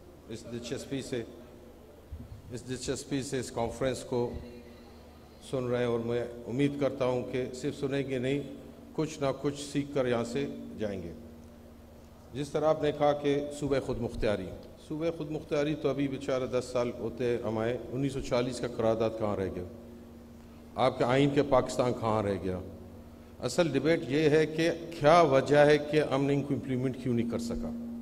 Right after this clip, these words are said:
हम बलूचिस्तान के लोग हैं, शायद उर्दू हमारा सही नहीं है। मैं आपसे कुछ दो दिन पहले आईएसपीआर का एक जर्नल ले आकर, अ, ब्रीफिंग तो नहीं दिया, डिक्टेशन देकर चला गया।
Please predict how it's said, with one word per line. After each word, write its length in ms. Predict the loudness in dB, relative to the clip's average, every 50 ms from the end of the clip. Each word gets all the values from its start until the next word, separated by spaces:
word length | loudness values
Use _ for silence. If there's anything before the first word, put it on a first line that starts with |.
| -10 -12 -12 -12 -14 -14 -14 -14 -16 -16 -16 -16 -16 -18 -18 -18 -18 -18 -18 -16 -8 -6 -4
हम 100 | -2 0
बलूचिस्तान 460 | 2 2 2 2 2 0 2 2 2
के 320 | 0 0 0 -2 0 0 0
लोग 200 | 0 0 2 2
हैं, 80 | 0
शायद 240 | 0 0 -2 -2 -2
उर्दू 240 | -2 -4 -2 -4 -4
हमारा 220 | -2 -2 -2 -4
सही 180 | -4 -6 -6 -6
नहीं 140 | -4 -2 -2
है। 180 | -2 -2 -2 -6 -8 -6
मैं 140 | -4 -2
आपसे 420 | -2 -2 -4 -6 -8 -6 -4 -4 -4 -8 -10 -8
कुछ 120 | -8 -8 -8 -8 -16 -18 -20 -20 -20 -20 -20 -20 -20 -10 2
दो 160 | 4 6 6
दिन 180 | 6 4 2 2
पहले 460 | 2 4 4 4 4 4 2 2 0 -2 -8 -12 -14 -16 -18 -18 -20 -18 -8 -2
आईएसपीआर 880 | 2 2 2 2 2 0 0 -2 -4 -10 -12 -6 -2 2 6 6 4 6
का 120 | 4 -2
एक 140 | -2 -2 -2
जर्नल 340 | 0 0 2 4 2 2 4
ले 120 | 4 4
आकर, 340 | 2 2 2 0 -2 -4 -4
अ, 60 | -4 -10 -14 -16 -16 -18 -18 -18 -20 -18 -16 -16 -16 -16 -16 -20 -20 -20 -20 -20 -20 -20 -20 -20 -20 -14 -8 -4 -2 0 2 2 2 2 0 0 -2 -6 -10 -14 -16 -18 -20 -20 -18 -10 -4
ब्रीफिंग 380 | -2 -2 0 2 0 0 2 2
तो 80 | 0
नहीं 140 | 0 0 0
दिया, 220 | 2 2 0 0 0 -4 -10 -6 -6
डिक्टेशन 460 | -6 -2 0 0 0 2 0 0 2
देकर 560 | 2 0 0 2 0 -2 -2 -2 -8 -14 -10 -4
चला 220 | -2 0 0 0
गया। 220 | 0 -2 -4 -6